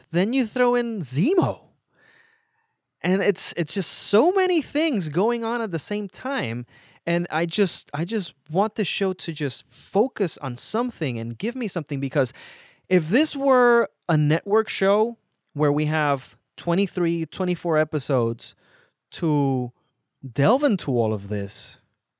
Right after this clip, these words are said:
then fine. I'm, I'm okay with that.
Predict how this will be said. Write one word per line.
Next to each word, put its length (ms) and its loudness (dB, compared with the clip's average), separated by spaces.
then 140 2
fine. 540 -2
I'm, 180 -4
I'm 140 -2
okay 260 2
with 160 0
that. 220 -8